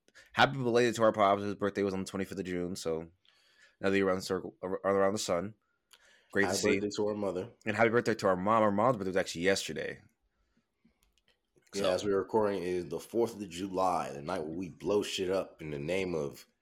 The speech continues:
Speaker 1: Of
Speaker 2: somewhat
Speaker 1: idiots.
Speaker 2: independence for
Speaker 1: Of
Speaker 2: white
Speaker 1: idiots. Of idiots.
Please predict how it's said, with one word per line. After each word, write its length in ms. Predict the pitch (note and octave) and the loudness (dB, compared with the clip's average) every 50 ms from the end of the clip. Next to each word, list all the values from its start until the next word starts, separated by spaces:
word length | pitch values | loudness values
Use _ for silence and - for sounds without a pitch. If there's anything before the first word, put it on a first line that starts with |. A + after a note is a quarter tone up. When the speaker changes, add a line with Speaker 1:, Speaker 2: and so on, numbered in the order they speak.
| _ _ _ _ _ - _ _ _ _ | _ _ _ _ _ -20 _ _ _ _
Speaker 1:
Of 120 | F#2 F2 E2+ | -6 -2 2
Speaker 2:
somewhat 300 | - - B2 A2+ A2+ G#2+ | 4 6 8 8 8 8
Speaker 1:
idiots. 280 | G#2 A2 G#2 - A2 | 6 6 4 4 4
Speaker 2:
independence 1000 | A#2 A2+ A2 - A#2+ A#2+ A2+ G#2 G2+ F#2+ F#2+ F2+ - - - - - - - - - | 2 2 2 4 4 4 4 4 2 0 -2 -2 -2 0 0 0 -2 -6 -10 -12 -8
for 140 | - - | 0 2
Speaker 1:
Of 60 | F#2+ E2 | 2 2
Speaker 2:
white 100 | - G2 | 4 2
Speaker 1:
idiots. 500 | G2+ G2 F2+ E2+ - - - - - - _ _ | 2 2 0 -2 -4 -6 -8 -10 -10 -14 _ _
Of 160 | F2 E2+ E2 | -10 -8 -6
idiots. 500 | F2+ F#2 E2 E2 C#2+ - - - - - | -6 -6 -6 -6 -8 -8 -10 -12 -12 -14